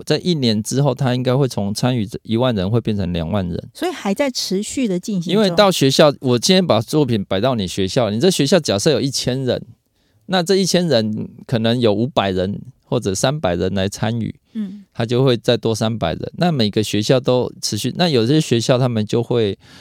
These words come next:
Speaker 1: 很积极啊，像，呃，半年后会有一个学校是那个松山家商，
Speaker 2: 嗯哼。
Speaker 1: 哦，他们已经跟我要了八百个那个浮标，已经半年前就已经寄到学校了。
Speaker 2: 所以那个浮标都是你去净滩捡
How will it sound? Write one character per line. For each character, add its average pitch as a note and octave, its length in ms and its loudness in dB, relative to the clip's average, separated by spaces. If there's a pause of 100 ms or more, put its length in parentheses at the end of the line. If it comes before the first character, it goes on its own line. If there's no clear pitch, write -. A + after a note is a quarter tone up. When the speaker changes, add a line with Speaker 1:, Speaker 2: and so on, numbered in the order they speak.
(160)
Speaker 1:
很 G2+ 200 0
积 B2+ 220 0
极 G2 260 0
啊， F2 200 2
像， C#3 280 0 (240)
呃， G2+ 600 0 (420)
半 D#3+ 220 0
年 A#2 180 2
后 B2+ 300 2
会 D3 160 2
有 G#2 100 4
一 F#2+ 40 -2
个 G2+ 120 -2
学 G#2 200 0
校 A#2 240 0
是 A#2 200 -2 (200)
那 B2 120 -2
个 G2 320 -6
松 A#2 300 -2
山 A#2+ 220 0
家 A2 200 0
商， G#2+ 320 -4 (140)
Speaker 2:
嗯 G#3 260 -4
哼。 A#3+ 280 -2
Speaker 1:
哦， G2 160 -8
他 C#3 100 -2
们 D3 140 2
已 A2 40 0
经 B2+ 200 -2
跟 C3+ 120 0
我 A2 140 2
要 A#2 160 2
了 G#2 80 2
八 G#2+ 220 -2
百 E2 180 -2
个 F2 300 -8 (240)
那 A2 140 -4
个 F#2+ 180 -4
浮 F#2+ 160 -8
标， F#2 320 -2
已 G#2 100 -4
经 C#3 180 0
半 E3 220 4
年 A#2 180 0
前 G2+ 240 0
就 B2+ 140 2
已 G#2 40 0
经 A2+ 300 -2
寄 B2+ 140 -2
到 A2+ 160 2
学 G2+ 160 -2
校 F2+ 260 -4
了。 E2+ 160 -8
Speaker 2:
所 E4 140 -4
以 F4+ 40 -6
那 E4+ 220 -4
个 F4+ 120 -2
浮 - 160 -6
标 A#3 180 0
都 B3 160 -2
是 B3 140 -2
你 G3 160 0
去 - 160 -10
净 G3 200 -6
滩 E3+ 240 -8
捡 - 160 -4